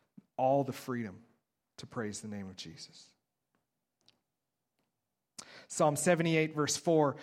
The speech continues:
uh, Asaph takes this one step further. He writes this, "We will not hide them from their children, but we will tell to the coming generation the glorious deeds of the Lord and his might and the wonders that he has done."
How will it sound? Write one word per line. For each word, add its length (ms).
uh, 200
Asaph 500
takes 260
this 200
one 180
step 300
further. 400
He 100
writes 320
this, 220
"We 120
will 140
not 220
hide 680
them 380
from 400
their 120
children, 560
but 180
we 100
will 140
tell 500
to 140
the 80
coming 340
generation 640
the 80
glorious 760
deeds 400
of 120
the 100
Lord 480
and 160
his 140
might 560
and 160
the 60
wonders 580
that 140
he 140
has 200
done." 260